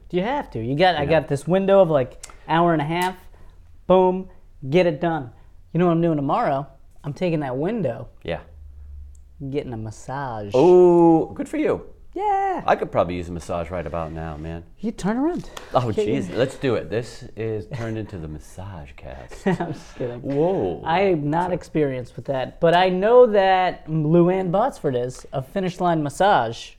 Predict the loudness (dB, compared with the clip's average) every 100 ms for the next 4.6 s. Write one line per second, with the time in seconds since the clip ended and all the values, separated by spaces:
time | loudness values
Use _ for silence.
0 | -20 -20 -20 -12 0 2 4 4 2 -2
1 | -8 -2 0 0 0 -2 -4 -6 -6 -8
2 | -20 -20 -20 -20 -20 -20 -20 -20 -8 -4
3 | -4 -8 -20 -20 -20 -20 -18 -8 -6 -6
4 | -2 0 0 -2 -10 -20